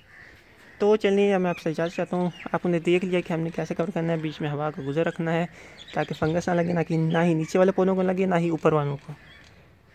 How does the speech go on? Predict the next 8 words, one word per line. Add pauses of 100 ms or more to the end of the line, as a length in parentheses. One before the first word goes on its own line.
(1160)
और (320)
बस
<laughs>
और
डरना
नहीं
है,
काट